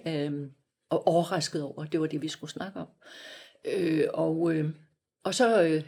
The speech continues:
gik der ikke ret lang tid, så droppede hun ud og, og, og sagde, at, øh, hun ville ikke se sin far mere, og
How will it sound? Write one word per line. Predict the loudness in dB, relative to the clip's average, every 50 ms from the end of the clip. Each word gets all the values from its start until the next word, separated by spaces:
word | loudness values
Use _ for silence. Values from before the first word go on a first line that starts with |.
| -6
gik | -8 -8 -6 -2
der | -4
ikke | -4 -2 -2
ret | -6 -4 -4
lang | -4 -6 -6 -8
tid, | -8 -6 -6 -6
så | -6 -8
droppede | -10 -6 -6 -6 -4 -2 -4 -4 -4 -8 -12 _
hun | -2 0 0 0
ud | -2 -4 -4 -8 -10 _ _ -6
og, | -6 -6 -6 -6 -6
og, | -6 -4 -4 -4 -8 -10 _
og | -10 -8
sagde, | -6 -4 -4 -2 -2 -2
at, | -2 -4 -8 -6 -6
øh, | -4 -4 -4
hun | -6 -6 -6
ville | -4 -4 -4
ikke | -6 -4
se | -8 -8 -8 -8
sin | -8 -8 -8 -10 -8 -6
far | -4 -4 -4
mere, | -4 -4 -2 -2 -4 -4 -6 -8
og | -6 -6 -6